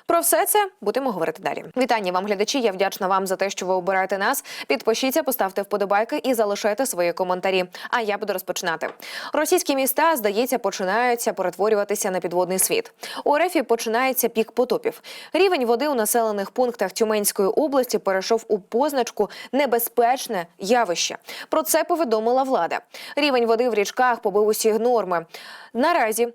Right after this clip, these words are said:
рух вантажного транспорту через мости закрито.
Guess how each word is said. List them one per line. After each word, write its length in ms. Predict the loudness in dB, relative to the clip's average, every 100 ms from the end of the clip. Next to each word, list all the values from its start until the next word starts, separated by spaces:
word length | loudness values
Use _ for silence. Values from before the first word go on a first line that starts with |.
| -2
рух 400 | 0 2 2 2
вантажного 720 | 0 0 0 2 2 0 0
транспорту 560 | 0 0 0 -2 0 0
через 320 | 2 2 0
мости 380 | -2 -2 0 0
закрито. 540 | 0 0 0 0 -4